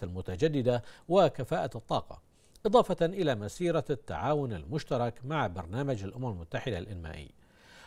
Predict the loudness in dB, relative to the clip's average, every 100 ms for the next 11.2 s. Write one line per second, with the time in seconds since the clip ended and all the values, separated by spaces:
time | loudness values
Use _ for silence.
0 | 4 6 6 4 2 0 0 0 0 -4
1 | -6 -6 -2 0 0 -2 -6 -4 -2 -2
2 | -2 -2 0 0 -2 -4 -8 -8 -6 -4
3 | -4 -4 -6 -4 -6 -6 -12 -20 -20 -10
4 | -8 -6 -6 0 0 0 -10 -4 4 4
5 | 4 -2 -2 -6 -10 -16 -2 0 0 -2
6 | 0 2 2 2 0 -2 -6 -6 -6 -6
7 | -4 0 0 0 -6 -2 2 2 0 -6
8 | -12 -6 -6 -6 -8 -8 -4 -2 -2 -4
9 | -10 -20 -2 2 4 4 2 -2 -2 -4
10 | 0 0 0 -2 2 0 2 -2 -2 -2
11 | -8